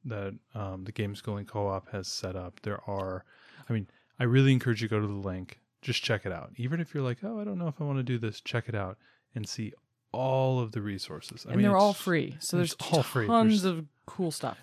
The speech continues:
Speaker 1: This is really meant to just, you know, kinda get your feet into it. Um, if you like to play games, you've heard this term game schooling before, and you don't really know what it's about, head down over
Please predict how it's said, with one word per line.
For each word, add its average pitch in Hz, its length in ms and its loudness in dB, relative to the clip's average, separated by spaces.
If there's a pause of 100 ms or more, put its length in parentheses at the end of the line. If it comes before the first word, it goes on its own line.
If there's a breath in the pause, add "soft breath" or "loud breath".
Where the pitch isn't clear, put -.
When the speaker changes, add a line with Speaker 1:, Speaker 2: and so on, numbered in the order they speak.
Speaker 1:
This 135 140 -2
is 123 120 0
really 135 180 8
meant 123 220 4
to 110 80 -8
just, - 340 -6 (180)
you 123 120 -4
know, 95 140 -6 (120)
kinda 131 280 2
get - 240 -2
your 104 80 -6
feet 107 360 -6
into 107 380 -2
it. 101 180 -2 (100)
Um, 104 220 -6
if 101 180 -12
you 98 280 -6 (400 soft breath)
like 175 160 -2
to 160 60 0
play 147 160 2
games, 123 540 2
you've 117 120 -4
heard 165 180 -4
this 139 140 -4
term 123 260 0
game 113 220 -2
schooling 107 340 -6
before, 101 380 -8
and 95 80 -10
you 92 80 -8
don't 151 180 -4
really 131 180 -4
know 117 160 -2
what 107 80 -4
it's 107 140 -8
about, 92 460 -8 (720 soft breath)
head 123 260 0
down 113 280 2
over 104 320 -4